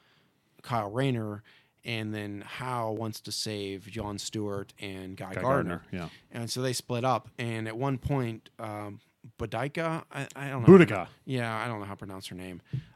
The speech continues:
Speaker 1: Um, who was always one of my favorite characters, but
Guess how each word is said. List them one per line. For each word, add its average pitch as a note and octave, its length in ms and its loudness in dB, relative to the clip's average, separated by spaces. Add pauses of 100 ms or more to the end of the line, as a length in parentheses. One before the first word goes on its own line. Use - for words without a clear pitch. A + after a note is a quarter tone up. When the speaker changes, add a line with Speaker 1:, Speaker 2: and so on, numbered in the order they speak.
(140)
Speaker 1:
Um, B2+ 580 -2
who D3 140 2
was C#3 140 2
always D#3+ 220 4
one C#3 100 2
of B2+ 60 2
my A#2+ 80 0
favorite B2 300 -2
characters, A2+ 640 -4
but G#2 380 -10